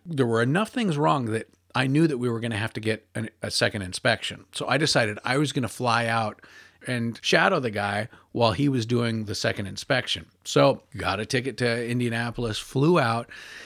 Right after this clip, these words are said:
and I got there the night before and just decided to pop by the property,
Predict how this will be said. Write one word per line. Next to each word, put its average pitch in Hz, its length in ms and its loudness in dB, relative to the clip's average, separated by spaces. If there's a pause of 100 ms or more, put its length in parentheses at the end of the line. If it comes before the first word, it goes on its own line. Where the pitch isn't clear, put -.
(140)
and 135 240 2
I 139 60 2
got 196 180 4
there 233 100 4
the 226 80 2
night 160 220 0
before 143 420 2
and 123 240 -4
just - 220 -4
decided 147 340 2
to 117 60 -4
pop 139 340 0
by 120 140 0
the 107 80 -6
property, 113 680 -4